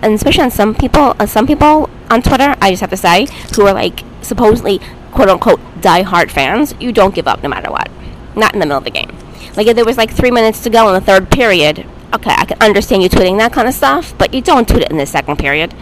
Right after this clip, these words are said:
with nine minutes to go. So the, the N F L schedule came out.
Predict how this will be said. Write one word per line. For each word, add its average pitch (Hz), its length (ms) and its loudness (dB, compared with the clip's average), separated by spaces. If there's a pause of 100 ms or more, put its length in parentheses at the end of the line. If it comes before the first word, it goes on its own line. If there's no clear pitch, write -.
(260)
with - 160 0
nine 208 320 4
minutes 214 300 2
to 208 60 -2
go. - 320 0 (1400)
So 208 400 2
the, 196 180 -2
the 180 200 -2
N 220 80 4
F 220 120 2
L 226 100 4
schedule 180 400 2
came 170 240 -2
out. 147 260 2